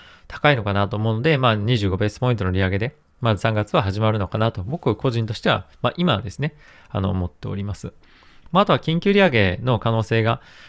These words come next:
まあ、なくなったんじゃないかっていうところの一つの理由として、まあ、おなじみのキャスターさんなんですけれども、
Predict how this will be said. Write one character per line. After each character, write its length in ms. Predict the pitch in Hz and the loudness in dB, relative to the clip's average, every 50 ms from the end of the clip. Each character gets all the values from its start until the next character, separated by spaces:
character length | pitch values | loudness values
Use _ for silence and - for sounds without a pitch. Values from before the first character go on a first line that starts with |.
| - - | -10 -2
ま 80 | - 120 | 0 2
あ、 20 | |
な 100 | 113 110 | 2 2
く 80 | - 120 | 2 0
な 80 | 117 | 0
っ 40 | 117 | 2
た 120 | - 135 | 2 0
ん 40 | 127 | 2
じ 80 | 104 104 | 2 2
ゃ 20 | |
な 80 | 95 92 | 0 0
い 60 | 87 | 0
か 80 | - 98 | -2 -6
っ 60 | 95 | -4
て 100 | - 104 | -2 -4
い 40 | 98 | -4
う 20 | |
と 80 | 117 - | -2 0
こ 100 | - 180 | 0 0
ろ 40 | |
の 80 | 160 113 | 0 0
一 180 | 95 - - - | -2 -2 -4 -4
つ 120 | - 110 | -2 -2
の 200 | 98 90 - - - - - - - | -2 -2 -4 -6 -16 -20 -20 -16 -6
理 100 | - 107 | -2 0
由 100 | 107 104 | 0 0
と 120 | 98 107 101 | 0 -2 -2
し 60 | - | -2
て、 60 | 131 | 0
ま 100 | 131 120 | 0 0
あ、 40 | 98 | 0
お 80 | 95 | 2
な 100 | 104 113 | 0 0
じ 120 | 107 110 110 | 0 0 0
み 60 | 107 | 0
の 120 | 107 104 | 0 -2
キ 100 | - - | 0 -2
ャ 60 | 123 101 | -6 -6
ス 60 | - | -4
タ 120 | - 104 | -4 -4
ー 20 | 92 | -4
さ 120 | - 98 | -2 -4
ん 60 | 90 92 | -4 -4
な 80 | 92 | -4
ん 60 | 90 | -4
で 80 | 90 85 | -6 -8
す 80 | - - | -8 -6
け 80 | 104 | -6
れ 60 | 95 | -4
ど 80 | 95 117 | -4 -2
も、 300 | 143 175 175 131 95 | 0 2 2 2 0